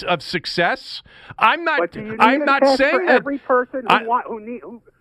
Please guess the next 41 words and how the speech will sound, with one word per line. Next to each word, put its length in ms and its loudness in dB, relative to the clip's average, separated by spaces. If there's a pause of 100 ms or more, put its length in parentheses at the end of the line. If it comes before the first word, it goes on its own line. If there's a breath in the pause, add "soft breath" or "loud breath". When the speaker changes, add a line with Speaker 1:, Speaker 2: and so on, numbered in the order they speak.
Speaker 2:
who 160 -20
feels 260 -4
they 120 0
need 280 -12
one? 220 -12 (880)
Speaker 1:
Yes, 500 -2
but 220 -2
most 420 0
people 320 -4
don't 320 -2
need 260 -2
one. 520 -4 (1300)
The 240 -4
significant 640 -4
Speaker 2:
I 20 4
said 60 4
who 60 0
Speaker 1:
majority 480 -2
of 80 -6
our 120 -4
country, 400 -2
don't, 300 -4
they 140 -2
don't 260 -6
need 280 -2
one. 460 -4 (840)
Speaker 2:
But 100 0
Speaker 1:
That, 80 4
Speaker 2:
what 100 4
if 60 6
Speaker 1:
that's 240 -2
Speaker 2:
they 100 2
Speaker 1:
the 60 -2
Speaker 2:
feel 80 0
Speaker 1:
point. 220 2
Speaker 2:
they 120 -6
need 100 -16
one? 280 -12 (720)
What 140 -4
if 120 -4
they 120 -4